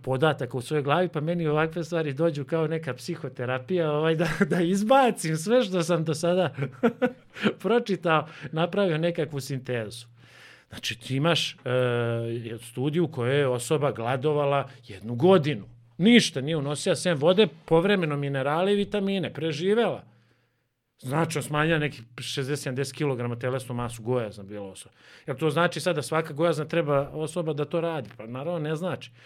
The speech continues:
Zašto je već posle par godina od te studije su imali sa tri ispitanika, od toga jedan umro tokom studija. Šta ćemo da radimo?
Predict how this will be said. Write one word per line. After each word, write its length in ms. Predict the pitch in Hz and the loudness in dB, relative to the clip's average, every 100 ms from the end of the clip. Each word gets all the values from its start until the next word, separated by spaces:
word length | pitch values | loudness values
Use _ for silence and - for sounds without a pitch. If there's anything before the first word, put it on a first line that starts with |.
| - | -12
Zašto 280 | - 160 170 | -2 0 2
je 40 | |
već 160 | 175 185 | 0 0
posle 340 | 208 190 170 | 0 2 2
par 200 | 185 185 | 2 2
godina 260 | 180 190 170 | 2 0 0
od 100 | 160 | -2
te 100 | 185 | -4
studije 340 | 165 190 165 | -4 -6 -4
su 120 | 160 160 | -4 -4
imali 260 | 180 160 | -2 -2
sa 120 | 143 | -4
tri 220 | 123 180 214 | -4 -2 -2
ispitanika, 640 | - 170 160 175 190 185 | -2 -8 -4 -2 -2 -4
od 60 | 170 | -4
toga 180 | 175 | -2
jedan 340 | 175 175 175 175 | 0 0 -2 -2
umro 220 | 170 160 | -2 -4
tokom 340 | 156 147 151 | -4 -6 -8
studija. 400 | 127 - 127 92 - _ _ _ _ _ _ _ _ _ | -10 -8 -10 -10 -20 _ _ _ _ _ _ _ _ _
Šta 220 | - - | -18 -16
ćemo 200 | - 113 | -14 -10
da 120 | 127 | -6
radimo? 400 | 135 147 107 - | -4 -6 -8 -14